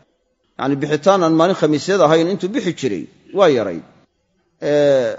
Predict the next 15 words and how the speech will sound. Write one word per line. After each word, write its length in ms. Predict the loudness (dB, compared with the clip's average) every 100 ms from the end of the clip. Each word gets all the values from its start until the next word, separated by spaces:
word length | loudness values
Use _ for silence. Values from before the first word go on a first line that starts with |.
| -10
safaradiisu 640 | -6 -2 0 0 0 -2 -2
waxay 200 | -2 -2
u 60 |
badnaayeen 600 | -2 -2 0 2 2 0
khamiistay 480 | -4 -4 -4 -4 -10
u 60 | -8
badnaayeen. 420 | -14 -18 -20 _ _ _ _ _ _
Xadiiskanna 420 | -4 -2 0 2 2
waxaa 180 | 2 2
laga 160 | 2
qaadanayaa 600 | 4 4 4 2 4 4 2
maalinta 400 | 0 0 -2 -6
khamiista 580 | -4 -2 -4 -4 0 0 -2 -6
inay 160 | -6
mustaxab 440 | -6 -6 -6 -4